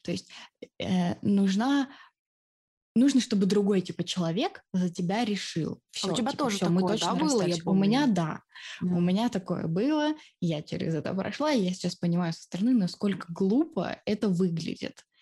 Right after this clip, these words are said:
Speaker 2: Типа, я как
Speaker 1: Он
Speaker 2: бы хочу
Speaker 1: никогда
Speaker 2: расстаться, но чтобы он сказал, да? Или
Speaker 1: Да,
Speaker 2: как?
Speaker 1: да,
Speaker 2: Или
Speaker 1: да,
Speaker 2: я
Speaker 1: да.
Speaker 2: даже не хочу, но я готова расстаться, если он хочет
Speaker 1: Если
Speaker 2: расстаться?
Speaker 1: он скажет. Мгм.
Speaker 2: Ага.
Speaker 1: И я сейчас понимаю, что это так глупо, потому что пока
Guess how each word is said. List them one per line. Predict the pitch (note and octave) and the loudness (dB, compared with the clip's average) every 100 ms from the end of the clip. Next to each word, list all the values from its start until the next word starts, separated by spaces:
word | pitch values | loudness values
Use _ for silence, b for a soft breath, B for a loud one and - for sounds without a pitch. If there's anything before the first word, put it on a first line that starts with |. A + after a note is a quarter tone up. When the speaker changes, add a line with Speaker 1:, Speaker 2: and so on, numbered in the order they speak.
| B B B B | B B B B
Speaker 2:
Типа, | - A3+ A#3 | -8 -2 0
я | A3 A#3 | 2 2
как | A#3 | 2
Speaker 1:
Он | D4 | 4
Speaker 2:
бы | C#4 | 6
хочу | |
Speaker 1:
никогда | A3 A3 G#3+ C4+ A#3 | 4 4 2 2 2
Speaker 2:
расстаться, | - F#3+ G3+ F#3+ F#3 | 0 0 0 0 0
но | F3 F3 | 0 0
чтобы | - G3 F#3+ F3+ | -2 0 2 2
он | E3+ F3 F3 | 4 4 2
сказал, | C#3 E3 D3+ D3 C#3+ | 0 -4 -2 0 -2
да? | D3+ D3+ G#3 | -2 -2 -2
Или | - E3+ | 0 0
Speaker 1:
Да, | G3 | 2
Speaker 2:
как? | F#3 E3+ F#3 - | 0 -2 -4 0
Speaker 1:
да, | F#3 | 2
Speaker 2:
Или | G3 | 2
Speaker 1:
да, | F#3 | 2
Speaker 2:
я | |
Speaker 1:
да. | F3 E3 | 0 0
Speaker 2:
даже | F#3 F3+ F#3 | 0 0 2
не | F#3 | 2
хочу, | F3 F#3 - A#3 | 2 -2 -2 0
но | B3 | 2
я | F#3 E3 | 2 0
готова | E3+ G3 F3+ E3+ | -4 -2 -2 -4
расстаться, | E3 - E3 - D#3 | -6 -6 -6 -4 -6
если | D#3 E3 | -4 -2
он | D#3+ | -4
хочет | - C#4 D#4 A3+ | -4 -4 -4 -4
Speaker 1:
Если | |
Speaker 2:
расстаться? | - G3+ F#3 F#3+ | 0 0 0 2
Speaker 1:
он | E3+ E3+ F3 | 2 2 -2
скажет. | - - - F#3+ - - | -4 -8 -6 -4 -6 -4
Мгм. | G#3 F#3 F3+ F3 | 2 2 2 0
Speaker 2:
Ага. | F3 F3 E3+ F3 - | -2 -4 -6 -8 -6
Speaker 1:
И | G#3 | -2
я | G3+ A3+ | 0 0
сейчас | A#3+ A#3 | -2 -6
понимаю, | - A3 G#3+ C4 C#4+ | -4 0 2 2 2
что | B3+ - G#3 G#3 G3 - _ _ _ _ _ _ _ _ _ _ - | 0 -4 -4 -2 -2 -6 _ _ _ _ _ _ _ _ _ _ -8
это | G3+ | -6
так | A3 A3 | -4 -2
глупо, | G3 G#3 F4 F4 | 0 0 0 -2
потому | - G#3+ G#3 G#3+ | -6 -2 0 0
что | - | -4
пока | G#3 G3+ G3+ G3+ | -8 -6 -4 -6